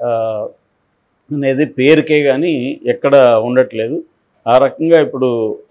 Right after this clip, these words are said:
జగన్ది మరొక తాజా ఉదాహరణ. ఇంకా ఎన్నికల, నేను చాలాసార్లు చెప్తున్నాను, ఎలక్షన్ లైఫ్ లోపల ఎన్నెన్ని చూడాలని, ఇంకా హత్యలు కూడా జరిగే అవకాశాలు ఉన్నాయి.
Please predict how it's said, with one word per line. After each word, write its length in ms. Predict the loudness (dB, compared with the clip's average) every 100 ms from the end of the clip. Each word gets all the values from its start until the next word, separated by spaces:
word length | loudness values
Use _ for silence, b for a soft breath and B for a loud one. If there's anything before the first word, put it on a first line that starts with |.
| -10
జగన్ది 480 | 0 0 2 -2 -2
మరొక 600 | 0 0 2 2 0 -2 0
తాజా 280 | 2 4 2
ఉదాహరణ. 400 | 4 0 0 -8
ఇంకా 260 | -4 0
ఎన్నికల, 580 | 2 2 -2 -2 0 0
నేను 280 | 0 -6 -4 0
చాలాసార్లు 460 | 0 0 -2 -2
చెప్తున్నాను, 560 | -4 -4 -6 -6 -10 -4
ఎలక్షన్ 380 | -2 -2 -4 -4
లైఫ్ 260 | -4 -4
లోపల 380 | -4 -4 -4 -2
ఎన్నెన్ని 460 | -2 -2 -4 -6 -8
చూడాలని, 640 | -6 0 0 0 -8 -12 -20 _ _ _ -16
ఇంకా 220 | -2 0
హత్యలు 440 | 0 -4 -2 -2
కూడా 180 | 0 -2
జరిగే 300 | 0 -2 0
అవకాశాలు 540 | -2 -2 -4 -6 -6 -8
ఉన్నాయి. 260 | -10 -12